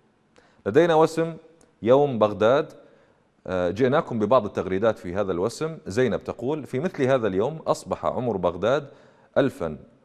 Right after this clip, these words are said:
ومائتين وستين سنة". المدينة المنو-، ال-، المدينة المدورة التي بناها الخليفة أبو جعفر المنصور سنة سبعمائة واثنين وستين لتكون عاصمة للخلافة العباسية، بغداد العز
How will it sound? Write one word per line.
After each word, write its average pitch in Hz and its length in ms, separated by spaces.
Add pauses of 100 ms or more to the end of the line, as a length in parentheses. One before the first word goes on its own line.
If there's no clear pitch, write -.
(300)
ومائتين 98 1080 (100)
وستين 107 560
سنة". 98 300 (1080)
المدينة 120 480
المنو-، 117 480
ال-، 92 360
المدينة 87 500
المدورة 107 540
التي 85 260
بناها 98 300
الخليفة - 380
أبو 87 120
جعفر 98 340
المنصور 90 540 (420)
سنة 117 300 (280)
سبعمائة 101 480
واثنين 101 300
وستين 113 520
لتكون 98 440
عاصمة 87 520
للخلافة 92 640
العباسية، 80 640
بغداد 104 600
العز 98 640